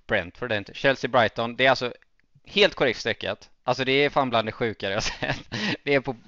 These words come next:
procentenheten här nu. Nej fan, de har stigit lite. Det kanske inte alls är. Kanske till och med är någon, någon procent överstreckad på Chelsea. Skitsamma. Ja, alltså Bengan, eh, har ju skickat ut en rek på Chelsea.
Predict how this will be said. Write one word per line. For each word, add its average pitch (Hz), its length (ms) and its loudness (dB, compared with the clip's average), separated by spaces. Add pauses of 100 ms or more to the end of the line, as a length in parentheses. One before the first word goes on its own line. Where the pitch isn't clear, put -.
procentenheten 120 960 0
här 113 140 -2
nu. 101 200 -6 (920)
Nej 143 100 6
fan, 143 160 2
de 123 100 -4
har 113 40 -4
stigit 113 340 -2
lite. 117 180 -10
Det 92 60 -14
kanske 120 240 -8
inte 107 140 -4
alls 104 260 -2
är. 92 100 -10 (1120)
Kanske 110 320 -2
till 110 180 -6
och 101 60 -10
med 95 220 -2
är 113 40 -6
någon, 117 160 -12 (220)
någon 98 300 -12
procent - 480 -14
överstreckad 92 580 -14
på 95 100 -20
Chelsea. 90 380 -12
Skitsamma. 98 720 -6 (1080)
Ja, 147 500 8 (680)
alltså 160 200 2
Bengan, 196 640 6
eh, 151 840 6
har 127 160 2
ju 120 500 -2
skickat - 360 -4
ut 104 180 -6
en 107 80 -2
rek 98 200 0
på 110 80 -10
Chelsea. 107 460 -4